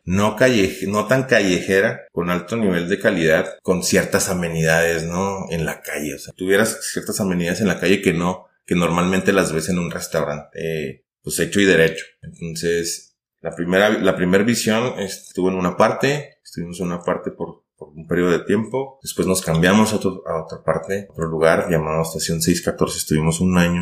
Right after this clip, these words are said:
entero ahí donde aprendimos, yo aprendí mucho, mucho sobre, sobre el, eh, sobre la dinámica de restaurantera,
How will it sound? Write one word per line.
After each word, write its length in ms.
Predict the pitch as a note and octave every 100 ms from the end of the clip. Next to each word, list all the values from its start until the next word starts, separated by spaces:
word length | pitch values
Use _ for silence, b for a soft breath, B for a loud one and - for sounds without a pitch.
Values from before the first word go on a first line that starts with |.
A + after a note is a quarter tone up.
| E2+
entero 300 | D#2+ D#2+ D#2+
ahí 180 | E2 E2+
donde 540 | E2+ D#2+ D2 D2 - _ _
aprendimos, 920 | - - D#2+ D#2+ D#2 E2 E2+ E2+ - _ _
yo 100 | D#2
aprendí 640 | D2+ E2+ E2+ E2+ E2 E2 _
mucho, 480 | E2+ G2 G#2 G2+ F#2
mucho 360 | F2 E2+ -
sobre, 540 | D#2+ E2 D#2 D2 - -
sobre 540 | - D#2+ D#2 D2+ D#2 D2 - D2
el, 420 | D2 D2 C#2+ D2 _ -
eh, 400 | D2+ D2+ D2+ D2 -
sobre 840 | - - F2 E2 E2 D#2+ D#2+ D#2+
la 180 | D#2+ D#2+
dinámica 960 | D#2+ E2 E2 F#2 F2 - D#2 D2+ - - -
de 280 | D#2 D2+ D2+
restaurantera, 760 | - D#2+ C#2+ - B2 C#3+ -